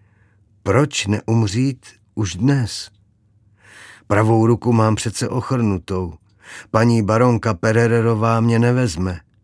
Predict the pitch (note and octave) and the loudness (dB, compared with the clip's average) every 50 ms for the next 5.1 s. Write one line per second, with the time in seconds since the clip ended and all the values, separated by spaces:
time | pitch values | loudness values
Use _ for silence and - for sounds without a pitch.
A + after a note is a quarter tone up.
0 | _ _ - G#2+ A2+ A#2+ A#2 F#2+ - B2+ A2+ - B2 C3 C3+ C3+ C3 A#2 A#2 A#2+ | _ _ -2 0 2 2 2 0 0 -2 -2 0 0 0 2 2 2 2 2 2
1 | A#2 A#2 A#2 A#2 B2 A#2+ A#2 A2+ G2 - A2 B2 C3+ C3+ - - B2+ A#2 G#2+ G2+ | 2 2 2 2 0 0 0 -2 -2 -2 -2 -2 -2 -2 -2 -4 -4 -2 -2 -4
2 | F2+ E2 - _ _ _ _ _ _ - - - - - - - - - C#3+ D3 | -4 -6 -10 _ _ _ _ _ _ -20 -20 -20 -20 -18 -10 -4 0 2 4 4
3 | - - D3 D3 C#3+ - - C3+ A2+ - - - A#2+ B2+ A#2+ A#2+ A2+ G2+ - - | 4 4 4 4 4 4 2 0 0 0 -2 0 0 2 2 2 0 0 0 -2
4 | B2+ B2+ - D3 C#3 B2+ A#2 - A#2 F#2+ E2+ G#2 A2 A2 A2+ B2+ C3 C3 C3 C3 | -2 0 2 2 2 2 2 0 0 0 2 2 2 2 2 2 2 2 2 2
5 | B2 | 0